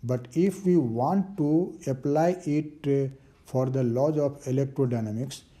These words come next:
we must assume a preferred inertial frame. <clears throat> So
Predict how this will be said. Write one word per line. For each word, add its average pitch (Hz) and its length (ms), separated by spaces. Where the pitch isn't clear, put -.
we 127 180
must 151 540
assume 143 720
a 127 100
preferred 156 680
inertial 127 600
frame. 101 320
<clears throat> 175 460
So 131 360